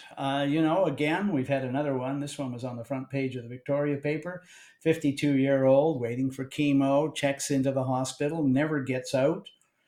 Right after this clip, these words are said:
And finally, after ten weeks, tells, uh, his life partner, "I can't take it anymore.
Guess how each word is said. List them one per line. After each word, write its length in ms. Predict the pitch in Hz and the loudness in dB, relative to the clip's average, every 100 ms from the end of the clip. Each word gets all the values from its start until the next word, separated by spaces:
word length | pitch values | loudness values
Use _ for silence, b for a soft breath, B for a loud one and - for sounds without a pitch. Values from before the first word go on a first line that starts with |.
| _ _ | _ _
And 180 | 127 139 | -2 -2
finally, 460 | - 156 165 160 | 2 2 4 2
after 320 | 139 135 - 131 | 2 0 -4 -6
ten 300 | 127 120 113 | -6 -6 -8
weeks, 340 | 127 131 - | -10 -10 -18
tells, 560 | - 117 120 127 - 123 | -8 -6 -4 -6 -8 -8
uh, 360 | 120 120 120 117 _ _ | -8 -8 -10 -14 _ _
his 160 | 113 - | -16 -10
life 240 | 120 - | -10 -6
partner, 540 | 135 131 - 156 151 143 | -4 -4 -4 -4 -4 -4
"I 140 | 147 | -6
can't 400 | - 170 175 185 | -4 -6 -4 -6
take 260 | - 208 - | -10 -8 -10
it 100 | 110 | -12
anymore. 380 | - 104 82 | -14 -20 -20